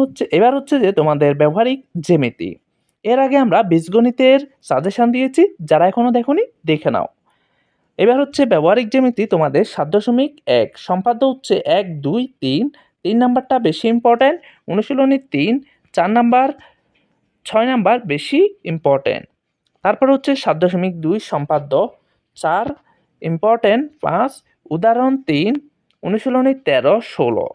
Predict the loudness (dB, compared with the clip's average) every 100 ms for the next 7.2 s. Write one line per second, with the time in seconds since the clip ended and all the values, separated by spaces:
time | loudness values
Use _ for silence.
0 | _ _ _ _ -10 -2 0 2 2 -2
1 | -2 -2 0 -2 -4 -10 _ _ _ -4
2 | -2 0 0 0 0 0 0 -4 -2 0
3 | 0 -2 -4 -2 0 -2 -12 -4 -2 0
4 | 0 2 0 -2 _ _ _ _ _ _
5 | -4 -4 -4 _ -20 -10 -4 0 2 0
6 | -2 -8 _ _ _ _ _ _ -6 -2
7 | 0 -2